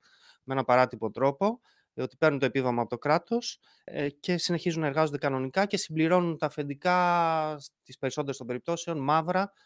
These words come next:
το μισθό που υπολείπονται από τις κανονικές, ε, κανονική-, κανονικό μισθό που θα είχαν, αν δεν παίρνανε το κρατικό επίδομα. Τώρα, αν εφαρμόστηκε σε όλους τους εργαζόμενους, είναι σε κομμα-, σε ένα κομμάτι του. Στην αρχή, ε, υπήρχε,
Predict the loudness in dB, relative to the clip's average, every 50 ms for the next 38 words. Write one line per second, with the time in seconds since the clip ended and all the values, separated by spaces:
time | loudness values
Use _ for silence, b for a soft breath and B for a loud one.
0 | _ _ _ _ -6 -2 -2 0 0 0 0 0 -2 -2 -6 -8 -8 -4 -2 -2
1 | -2 -2 -4 -6 -4 -4 -4 -4 -4 -4 -4 -4 -6 -4 -2 -2 -2 -2 -2 -4
2 | -6 -12 -12 -10 -10 -8 -8 -10 -8 _ -6 -4 -4 -4 -6 -6 -6 -8 -8 -6
3 | -4 -4 -4 -4 -6 -10 -12 -12 -14 -16 -16 b b b b b b b b b
4 | b b b _ -4 4 6 6 6 6 2 0 -2 -2 0 0 -2 0 0 0
5 | 2 4 4 2 2 2 0 -2 -4 -4 -4 -2 0 0 0 0 -2 -6 -6 -4
6 | -4 -4 -4 -2 -2 -4 0 0 0 0 0 -2 -4 -4 -4 -4 -4 -4 -4 -4
7 | -6 -6 -4 _ 0 0 0 2 0 -2 0 0 -2 -2 -4 -6 -8 -10 b b
8 | b b b b b b b b b b _ -8 -6 -2 0 0 2 2 2 4
9 | 4 4 2 2 2 2 2 2 0 0 -2 -6 -8 -8 -2 0 0 0 0 -2
10 | -2 -2 -2 0 2 0 0 0 -2 -2 -2 -4 -2 0 -2 -2 0 -2 0 0
11 | 0 -2 -2 -2 0 0 0 2 2 2 4 4 4 4 4 4 0 -2 0 0
12 | 4 4 4 4 4 0 -6 -6 -2 2 4 4 4 4 2 B B B B B
13 | B B 0 2 4 4 4 2 2 2 0 0 2 2 4 6 6 6 6 6
14 | 4